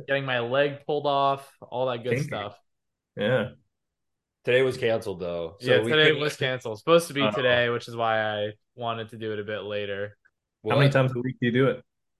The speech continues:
Speaker 1: Oh, I, I try to go three times a week, but it usually ends up looking more like two,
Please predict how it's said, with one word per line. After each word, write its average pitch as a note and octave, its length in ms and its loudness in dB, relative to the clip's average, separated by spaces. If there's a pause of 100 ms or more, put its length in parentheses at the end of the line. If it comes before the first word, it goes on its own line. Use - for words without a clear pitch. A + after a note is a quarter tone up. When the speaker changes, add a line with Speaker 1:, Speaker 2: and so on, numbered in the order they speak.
(120)
Speaker 1:
Oh, C3+ 180 4
I, C#3 680 2
I B2 80 -4
try D3 260 2
to C#3+ 100 0
go C#3+ 160 2
three D3 220 -6
times C#3+ 280 -4
a D3 60 -6
week, D3 280 -8 (120)
but A#2 280 -6 (380)
it A#2 140 -8
usually A#2+ 340 -6
ends A2+ 240 -8
up A2 160 -6
looking G#2+ 320 -8
more G#2+ 180 -6
like G2+ 240 -6
two, A2 420 -4